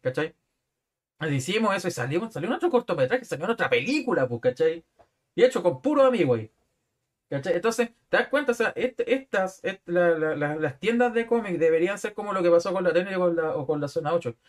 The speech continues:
Deberían ser lugares donde se propicien estas cosas, ¿cachai? O sea, eh, si, si, si,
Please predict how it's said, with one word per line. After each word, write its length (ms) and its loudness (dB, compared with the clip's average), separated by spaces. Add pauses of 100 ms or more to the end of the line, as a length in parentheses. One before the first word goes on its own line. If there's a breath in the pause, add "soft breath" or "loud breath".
(260 loud breath)
Deberían 260 0
ser 160 -4
lugares 440 0
donde 220 -2
se 140 0
propicien 380 -2
estas 200 -6
cosas, 300 -10 (320)
¿cachai? 400 -2 (120)
O 120 -4
sea, 160 2
eh, 280 0
si, 360 -10
si, 300 -4
si, 300 -8